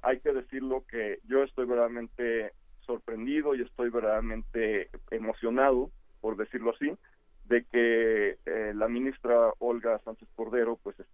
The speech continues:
vaya a estar al frente de la Secretaría de Gobernación. Nunca había escuchado yo a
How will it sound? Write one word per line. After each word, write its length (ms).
vaya 240
a 40
estar 180
al 100
frente 220
de 60
la 60
Secretaría 380
de 60
Gobernación. 540
Nunca 340
había 140
escuchado 420
yo 220
a 400